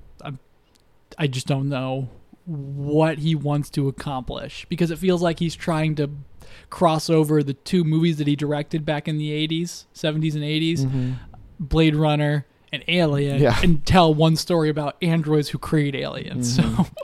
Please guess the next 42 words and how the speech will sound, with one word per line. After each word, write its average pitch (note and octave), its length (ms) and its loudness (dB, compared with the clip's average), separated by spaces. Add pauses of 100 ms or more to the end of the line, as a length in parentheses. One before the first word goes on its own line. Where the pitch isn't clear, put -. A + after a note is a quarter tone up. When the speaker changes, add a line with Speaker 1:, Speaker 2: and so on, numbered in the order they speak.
(120)
Speaker 1:
<laughs> - 300 -14
I D3 100 -2
don't, B2 300 -6
I D#3+ 60 -8
don't B2+ 140 -4
get A2 180 -14
it. - 60 -20 (180)
Speaker 2:
Yeah, B2 220 6
it's, - 280 2 (300)
and, C#3+ 120 -4
like, D#3 160 4
the D#3 100 4
w-, E3+ 220 8
the F#3 80 4
weird A#3+ 240 6
thing F3 160 6
is, D3+ 260 6
like, B2 220 4 (460)
Prometheus F3+ 500 6
is C#3+ 120 0
kind D3 240 4
of C3 80 4
about, B2 540 6 (500)
like, C3+ 220 -2
I D#3 100 2
don't E3 220 2
feel G3 140 6
like E3+ 100 6
that D#3+ 160 6
movie E3 160 4
doesn't D#3 180 6
really C#3 140 2
set C#3+ 280 4
up D#3+ 120 4
the C3 100 -2
fact B2 340 2
that A#2 260 0
David C3 400 8
wants B2 420 2
to A2+ 420 6 (460)
kill C3+ 340 8
humanity. D3+ 840 2